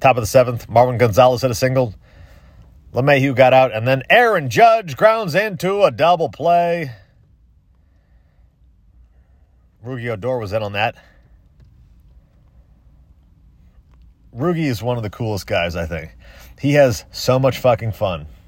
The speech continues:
when he's playing baseball, especially against the Yankees, 'cause those were his boys. There's nobody that liked being a Yankee more than Odor.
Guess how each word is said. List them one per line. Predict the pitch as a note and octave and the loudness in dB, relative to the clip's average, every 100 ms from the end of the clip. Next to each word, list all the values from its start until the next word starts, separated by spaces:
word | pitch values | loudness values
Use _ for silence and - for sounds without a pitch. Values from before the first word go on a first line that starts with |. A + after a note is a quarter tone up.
| - - - - - - - - - | -20 -20 -20 -20 -20 -20 -20 -20 -8
when | G#2 | -6
he's | G#2 | 0
playing | G#2 F#2+ | 0 2
baseball, | F#2+ F2 G2+ | 2 2 -2
especially | A2+ - - B2+ B2 A#2+ | -2 -4 2 2 2 -2
against | G#2 G2 - | 2 0 0
the | G#2 | 0
Yankees, | F2+ F2+ E2+ | 0 0 -8
'cause | F#2+ F2+ | -8 -2
those | A#2+ B2 | -2 0
were | |
his | G#2+ E2+ | -2 -2
boys. | G#2+ A#2+ F2+ | 4 4 2
There's | C3 C3 | 0 0
nobody | A#2 C3 D#3+ D3 A#2 | 2 4 4 2 -2
that | A2 | 2
liked | A2 G#2+ - | 2 2 -2
being | A2+ G#2 | -4 0
a | |
Yankee | G#2 G#2 A2 | 0 0 -2
more | G2+ G2+ | -2 -2
than | F#2 F#2 F#2 - - - - | -2 -4 -6 -14 -20 -20 -10
Odor. | G2+ G2 G2+ F#2+ D#2 | -4 -2 0 0 -2